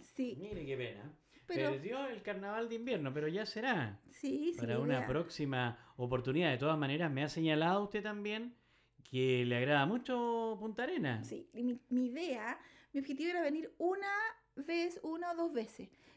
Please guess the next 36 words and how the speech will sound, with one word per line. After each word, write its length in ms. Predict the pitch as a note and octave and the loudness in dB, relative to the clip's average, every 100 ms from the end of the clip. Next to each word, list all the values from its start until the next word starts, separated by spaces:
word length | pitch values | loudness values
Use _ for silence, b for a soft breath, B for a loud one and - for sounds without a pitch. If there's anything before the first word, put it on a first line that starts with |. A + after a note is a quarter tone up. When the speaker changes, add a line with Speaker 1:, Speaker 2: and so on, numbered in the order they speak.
| - | -4
Speaker 1:
Pero 160 | B3+ | 0
la 140 | A#3+ A#3 | 0 0
verdad 400 | G#3+ A3 C4 G4 - | -4 -2 0 0 -2
es 140 | - - | -6 -4
que 140 | C4+ | -2
esa 160 | C4+ F4+ | 0 0
apreciación 400 | E4+ E4+ E4 D#4+ | -2 -4 -4 -4
que 100 | E4+ | -2
tuvimos 600 | E4 D#4+ E4+ D4+ C#4+ D#4+ | -2 0 0 2 0 2
en 120 | D4 | 0
Santiago, 680 | D4 C4 C#4 D#4 B3+ A#3 C#4+ | 0 -2 0 0 0 0 0
de 100 | A3+ | -2
la 80 | |
gente 400 | G#3 - F4 E4+ | -6 -4 -4 -4
acá 240 | D#4+ C4+ C#4+ | -6 -2 -2
de, 240 | D4 C#4+ C#4 B B B | -2 -6 -10 B B B
de 100 | C4 | -4
Punta 260 | B3+ C#4 C4+ | 0 0 0
Arenas, 360 | B3+ D4 E4 G#4 - B B B B | 0 0 0 -2 -6 B B B B
es, 500 | - C#4+ E4+ C#4 - - | -4 2 0 0 -10 -6
em, 440 | C4 B3+ A#3+ A#3 A3 | 0 0 0 -2 0
generalizada. 840 | C4+ B3+ A#3 A3 - A3 F#3+ G3 - | 2 2 2 -2 -4 -4 -4 -10 -14
Así 180 | - - | -14 -6
Speaker 2:
Qué 60 | B2+ B2+ | 2 4
Speaker 1:
que, 60 | |
Speaker 2:
bien. 320 | D3+ F3 C#3 - _ _ _ _ _ _ _ _ | 4 2 0 -6 _ _ _ _ _ _ _ _
Speaker 1:
eh, 280 | A#3+ A#3+ B3 | -2 -2 -4
que 180 | D4 C#4+ | -4 2
mi 120 | C4+ | 4
idea 240 | B3+ D4 D#4+ | 4 2 -2
es 80 | D4 | 0
venir 280 | B3+ C#4+ | 0 0
continuamente 840 | C#4+ B3 B3 D4+ F4 F4 F4+ F#4+ G4+ | 0 -2 0 -2 0 -2 -2 -2 -2
a 40 | |
Punta 260 | G4 G4 G4+ | 0 0 0
Arenas, 500 | G4 D#4 C#4+ F#4+ | 0 2 2 -2